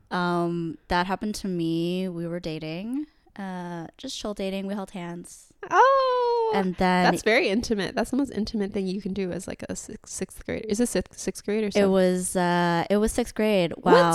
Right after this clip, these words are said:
Speaker 2: Serial dater.
Speaker 1: Yeah, I know. I was hoeing around in sixth grade.
Speaker 2: <laughs>
Speaker 1: Um, but his name was Michael.
Speaker 2: Okay.
Speaker 1: My name is Michelle.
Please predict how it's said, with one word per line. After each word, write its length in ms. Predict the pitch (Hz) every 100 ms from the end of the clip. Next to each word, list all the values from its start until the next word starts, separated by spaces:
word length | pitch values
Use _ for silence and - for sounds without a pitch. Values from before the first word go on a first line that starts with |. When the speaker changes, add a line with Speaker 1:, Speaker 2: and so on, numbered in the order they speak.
| -
Speaker 2:
Serial 340 | 254 269 359 359
dater. 560 | 240 370 240 190 190
Speaker 1:
Yeah, 380 | 262 190 190 185
I 140 | 170 180
know. 200 | 180 175
I 100 | 170
was 120 | 170
hoeing 240 | - 175
around 280 | 170 170 165
in 80 | 165
sixth 240 | - 160 -
grade. 260 | 165 165 294
Speaker 2:
<laughs> 40 | - - - - - - - -
Speaker 1:
Um, 360 | 180 180 170 160
but 200 | - 175
his 180 | 208 202
name 160 | 226 269
was 160 | 302
Michael. 560 | 247 180 165 - 185 302 - - _ _ _ -
Speaker 2:
Okay. 360 | 208 185 220 - -
Speaker 1:
My 180 | 196 175
name 180 | 170 185
is 120 | 214
Michelle. 520 | 269 - 170 156 196